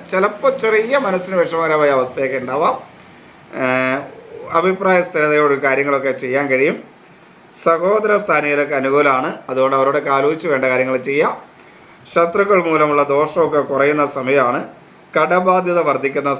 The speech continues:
സമയമാണ്. ഏഹ്, വാക്കുകളൊക്കെ നല്ല രീതിയിൽ ഉപയോഗിക്കാൻ കഴിയുന്ന സമയമാണ്. ഏഹ്, ബന്ധുക്കളും സുഹൃത്തുക്കളൊക്കെ അനുകൂലമായിരിക്കും. ധനപരമായ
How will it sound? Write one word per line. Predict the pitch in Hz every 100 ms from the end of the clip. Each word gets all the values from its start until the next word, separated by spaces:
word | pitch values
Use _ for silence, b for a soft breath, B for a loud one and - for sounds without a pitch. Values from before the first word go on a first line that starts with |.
| 139
സമയമാണ്. | 131 151 135 120 165 - - - - - - - - - - - - - - - - - - - - - - -
ഏഹ്, | 131 131 135 143
വാക്കുകളൊക്കെ | 156 196 196 208 185 165 151 147
നല്ല | 143 165 151
രീതിയിൽ | 143 139 139 135
ഉപയോഗിക്കാൻ | 131 156 170 165 160 147 143
കഴിയുന്ന | 135 160 165 147 135
സമയമാണ്. | 127 127 123 123 185 - - - - - - - - - - - - - 120
ഏഹ്, | 113 117 - -
ബന്ധുക്കളും | 156 175 190 180 165 -
സുഹൃത്തുക്കളൊക്കെ | 147 156 156 147 143 135
അനുകൂലമായിരിക്കും. | 131 127 131 123 123 147 185 - - - - - - - - - - - - 135
ധനപരമായ | 160 196 220 233 233 233 233